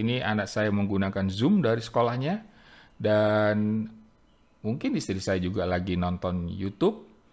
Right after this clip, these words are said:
sehingga kapasitas dari jaringan itu benar-benar, eh, untuk, untuk menggunakan ini terbatas. Meskipun,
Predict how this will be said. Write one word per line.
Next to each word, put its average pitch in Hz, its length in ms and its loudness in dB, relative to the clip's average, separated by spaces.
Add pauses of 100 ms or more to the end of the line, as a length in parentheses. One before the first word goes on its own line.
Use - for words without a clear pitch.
(380)
sehingga 117 560 2 (480)
kapasitas 120 640 -4
dari 95 240 -2
jaringan 104 640 0 (480)
itu 98 240 -2
benar-benar, 98 560 2 (320)
eh, 87 640 -4 (960)
untuk, 131 560 -4
untuk 113 320 -2
menggunakan 104 560 0
ini 98 160 -6
terbatas. 85 800 -6 (480)
Meskipun, 156 640 -2